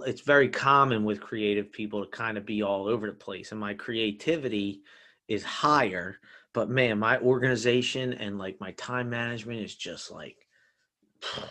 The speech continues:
very, very bad. And, like, I'm the kind of guy with, like, fifteen tabs open, and I have, like, a million files saved and a million different videos saved. And, like, you know,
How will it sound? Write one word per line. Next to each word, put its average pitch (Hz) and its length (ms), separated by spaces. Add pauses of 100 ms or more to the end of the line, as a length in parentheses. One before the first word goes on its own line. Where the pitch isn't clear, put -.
(260)
very, 104 360
very 101 360
bad. 90 280 (100)
And, 101 160
like, 92 280
I'm 117 200
the 110 80
kind 123 240
of 107 80
guy 110 180
with, 104 140
like, 95 240 (240)
fifteen 147 560
tabs 123 440
open, 113 640 (280)
and 113 100
I 101 60
have, 101 260
like, 101 200
a 104 60
million 131 460
files 117 600
saved 107 640 (400)
and 98 120
a 90 60
million 127 340
different 113 320
videos 117 400
saved. 107 480
And, 98 140
like, 90 260 (180)
you 110 140
know, 98 240